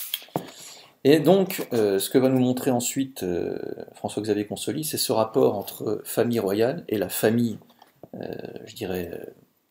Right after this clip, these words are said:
la famille de base, c'est-à-dire la cellule familiale de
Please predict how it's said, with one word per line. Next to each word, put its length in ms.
la 60
famille 240
de 80
base, 320
c'est-à-dire 380
la 60
cellule 340
familiale 560
de 180